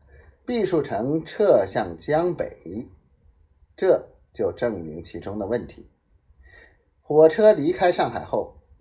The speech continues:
毕树成一直不敢回山东去。张宗昌因为他违抗军令，贻误战机，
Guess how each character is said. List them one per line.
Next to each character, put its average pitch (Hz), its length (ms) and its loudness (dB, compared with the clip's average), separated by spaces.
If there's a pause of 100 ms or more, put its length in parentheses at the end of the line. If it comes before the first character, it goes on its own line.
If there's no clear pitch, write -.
(100)
毕 139 140 -4
树 113 160 -6
成 92 300 -12 (240)
一 196 160 -4
直 123 200 -2
不 151 140 -2
敢 82 240 -2
回 92 180 -8
山 131 280 -2
东 156 200 -2
去。 160 220 -14 (1200)
张 185 260 2
宗 185 180 0
昌 170 460 0
因 143 160 -4
为 120 140 2
他 110 440 -6
违 104 240 -4
抗 101 300 -6
军 156 240 -6
令， 180 200 -4 (240)
贻 120 240 -4
误 123 120 -2
战 90 240 -6
机， 92 260 -16